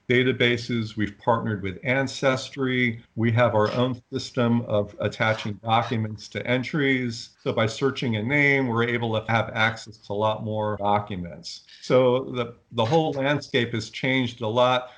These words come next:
The opening of the Arolsen Archives and us acquiring in two thousand and eight was a major game change,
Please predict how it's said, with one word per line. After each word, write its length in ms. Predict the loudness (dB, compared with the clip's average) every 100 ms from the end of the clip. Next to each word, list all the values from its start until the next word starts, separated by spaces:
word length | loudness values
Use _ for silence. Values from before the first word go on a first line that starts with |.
| _
The 120 | 0 2
opening 380 | 2 2 0
of 140 | 2 0
the 80 | 0
Arolsen 480 | 2 2 0 -6 -2
Archives 800 | 0 0 -2 2 2 0 -4 -8
and 240 | -4 -2
us 340 | -2 -4 -4
acquiring 640 | -6 -2 2 4 2 0 -4
in 60 |
two 200 | -4 -4
thousand 480 | 0 2 2 0 -4
and 220 | -4 -4
eight 360 | -2 0 -2 -2
was 200 | -4 -2
a 40 | 0
major 520 | 4 4 4 2 0
game 320 | 0 0 0
change, 720 | 0 0 2 2 0 -2 -6